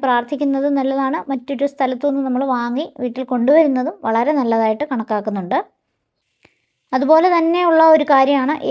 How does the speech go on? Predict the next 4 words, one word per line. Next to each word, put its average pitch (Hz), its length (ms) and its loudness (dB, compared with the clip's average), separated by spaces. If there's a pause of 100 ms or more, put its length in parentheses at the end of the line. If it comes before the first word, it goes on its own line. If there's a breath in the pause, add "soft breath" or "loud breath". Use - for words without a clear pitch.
ഏകമുഖി 320 540 0 (100)
രുദ്രാക്ഷം. 226 540 -4 (440 soft breath)
ഏകമുഖി 320 560 2 (120)
രുദ്രാക്ഷം 330 500 2